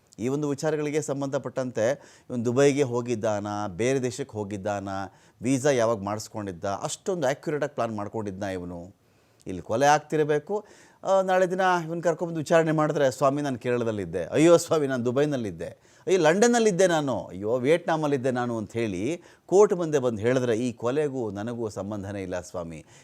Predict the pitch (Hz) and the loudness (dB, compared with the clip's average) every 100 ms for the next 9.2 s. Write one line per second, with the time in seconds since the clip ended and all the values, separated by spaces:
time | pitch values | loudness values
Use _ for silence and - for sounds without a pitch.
0 | - 107 147 165 165 139 127 123 117 113 | -6 0 4 6 4 2 0 2 0 -2
1 | 107 98 78 85 113 127 98 127 180 196 | -2 -4 -4 -6 -6 -4 -4 -2 -2 -2
2 | 208 170 156 143 139 135 131 123 117 - | 2 4 4 2 0 -2 -6 -2 -2 -4
3 | _ _ _ 113 120 127 156 139 135 139 | _ _ _ -6 0 4 4 4 0 -2
4 | 113 107 113 110 113 104 104 131 196 156 | -2 0 0 0 -6 -6 -6 -2 -2 0
5 | 127 165 165 151 131 110 92 80 - _ | -2 -2 -8 -6 -6 -4 -6 -8 -16 _
6 | _ 104 95 120 139 156 147 139 104 113 | _ -6 -2 0 2 2 2 2 0 -2
7 | 127 107 - 113 107 95 95 95 127 - | -4 -6 -4 -4 -2 -4 -8 -8 -10 -12
8 | - 220 220 - 226 214 185 127 90 82 | -14 -8 -4 2 2 4 0 0 -4 -6
9 | 95 - | -8 -10